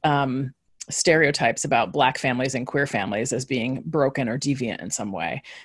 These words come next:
um, when in fact th-, those, those folks are very clearly the experts that I wanna be listening to and following. Um, and it just seems important to,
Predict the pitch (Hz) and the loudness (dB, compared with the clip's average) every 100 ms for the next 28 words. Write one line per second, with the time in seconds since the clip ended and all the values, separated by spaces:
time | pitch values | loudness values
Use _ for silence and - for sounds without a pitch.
0 | _ - 135 113 - 165 160 147 131 - | _ 0 2 2 -2 2 4 4 0 2
1 | 117 - - - 156 143 135 - 156 147 | 0 0 -8 -8 -2 0 0 -2 0 0
2 | - 135 127 - 139 135 127 - 208 190 | 2 0 0 -2 0 0 0 -2 6 8
3 | 160 - 135 - - 120 - 107 - - | 8 2 -2 -2 0 -2 -4 -4 -4 0
4 | 120 117 101 - 104 90 123 _ _ _ | 0 0 -2 0 0 0 -4 _ _ _
5 | - 147 - 123 113 - 127 123 110 50 | -4 -2 0 0 0 -2 -4 -4 -4 -4
6 | - - - - - - _ - 170 151 | -8 -8 -12 -18 -20 -20 _ 4 6 6
7 | 139 123 123 - _ _ _ _ _ 185 | 4 0 -4 -14 _ _ _ _ _ 4
8 | 170 147 - 175 151 131 170 139 156 - | 6 4 4 4 2 2 2 2 -2 -2
9 | - 170 139 135 | 0 2 2 2